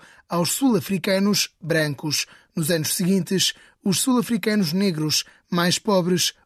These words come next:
ocuparam estas zonas. Muitos edifícios ruíram e o crime e a violência aumentaram. Agora, investidores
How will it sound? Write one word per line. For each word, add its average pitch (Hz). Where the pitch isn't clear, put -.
ocuparam 196
estas 208
zonas. 156
Muitos 175
edifícios 180
ruíram 180
e 247
o 202
crime 240
e 240
a -
violência 190
aumentaram. 165
Agora, 160
investidores 175